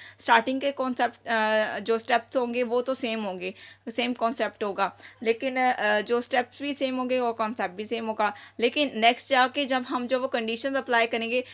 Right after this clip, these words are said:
तो आपके पास totally क्वेश्चन का आंसर भी चेंज आ जाएगा, सब कुछ चेंज हो जाएगा। तो सबसे पहले हमारे पास क्या है, as given, given हमारे पास जो डिफरेंशियल इक्वेशन है वो क्या है, u double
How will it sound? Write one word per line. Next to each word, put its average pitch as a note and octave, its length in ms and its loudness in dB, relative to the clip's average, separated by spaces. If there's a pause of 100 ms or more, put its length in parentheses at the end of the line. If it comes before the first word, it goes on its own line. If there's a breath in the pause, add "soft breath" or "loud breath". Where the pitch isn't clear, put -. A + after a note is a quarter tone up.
(140 loud breath)
तो A3+ 60 0
आपके A#3 160 2
पास B3 200 6
totally A#3 400 -2
क्वेश्चन A#3 300 -4
का A3 100 2
आंसर G#3 260 2
भी C4 160 -4
चेंज G#3 340 -2
आ F#3 100 4
जाएगा, F#3+ 260 -2
सब G#3+ 180 -6
कुछ A3+ 180 -8
चेंज G3+ 220 -4
हो F#3 60 -4
जाएगा। F#3 260 -6 (280 loud breath)
तो B3+ 80 -6
सबसे C#4 260 0
पहले C#4 200 0
हमारे C4+ 160 0
पास C4+ 220 -2
क्या C4 160 4
है, - 60 -2
as A#3 240 2
given, C4+ 260 0
given A#3+ 280 -2
हमारे C4+ 260 -2
पास C4 220 -2
जो C4 120 0
डिफरेंशियल A#3+ 460 -2
इक्वेशन A#3+ 280 -4
है B3 80 0
वो A#3+ 120 -2
क्या A#3 180 0
है, B3+ 180 0 (340 loud breath)
u A3+ 80 -2
double B3 260 4